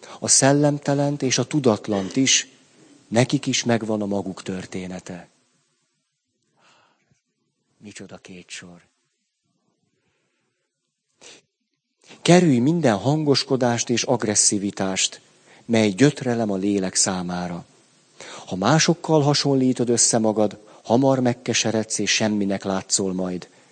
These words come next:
mert mindig lesz valaki, aki nagyobb vagy kisebb nálad. Örülj a saját teljesítményeidnek, de a terveidnek is.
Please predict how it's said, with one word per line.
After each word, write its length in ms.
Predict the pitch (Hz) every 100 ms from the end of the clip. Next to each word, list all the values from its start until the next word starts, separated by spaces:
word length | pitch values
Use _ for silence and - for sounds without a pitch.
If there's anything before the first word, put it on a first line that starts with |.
| _ - -
mert 240 | 113 104
mindig 400 | 104 151 190 180
lesz 240 | 165 147 -
valaki, 400 | 135 127 - 120
aki 180 | 107 95
nagyobb 420 | 101 127 131 110
vagy 180 | 107 -
kisebb 440 | 98 - - 92
nálad. 480 | 95 95 90 95 - _ _ _ _ _ - - _ _ - - -
Örülj 360 | 160 151 135
a 60 | 127
saját 400 | 135 127 113 110
teljesítményeidnek, 1400 | 135 139 123 - 123 - 120 117 113 110 107 104 - - _ - -
de 140 | 120
a 100 | 117
terveidnek 880 | - 123 104 95 98 95 95 90 -
is. 340 | 90 - -